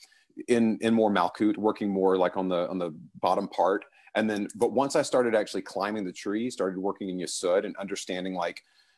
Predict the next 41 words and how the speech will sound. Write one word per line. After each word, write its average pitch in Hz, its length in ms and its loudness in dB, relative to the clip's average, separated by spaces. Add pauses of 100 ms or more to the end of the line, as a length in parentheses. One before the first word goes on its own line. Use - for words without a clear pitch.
(420)
how 135 380 2
it 123 120 -2
is 117 280 -2
that 95 220 -4 (1040)
watching 123 440 2
the 135 80 4
patterns 104 500 -2
of 98 80 -4
what 92 220 0
the 95 60 -2
stars 95 420 0
are 104 60 -4
doing 104 320 -2
with 92 160 -4
using 98 320 -2
the 90 60 -4
moon 95 480 -4 (220)
as 92 280 2
your 98 140 2 (120)
pointer, 110 440 2
as 98 100 -2
it's 101 140 -4
going 101 240 0
around 95 360 2
and 101 100 -2
seeing 104 240 -4
how 107 200 2
the 104 120 0
energetic 98 420 -2
is 90 100 -18
different 107 340 -6
depending 90 260 -10
on 85 60 -10
where 92 120 -4
the 87 140 -8
earth 87 220 -10
is. 135 360 2 (420)
That 135 180 4
is, 143 140 2
like, 107 320 -2 (480)
the 113 100 0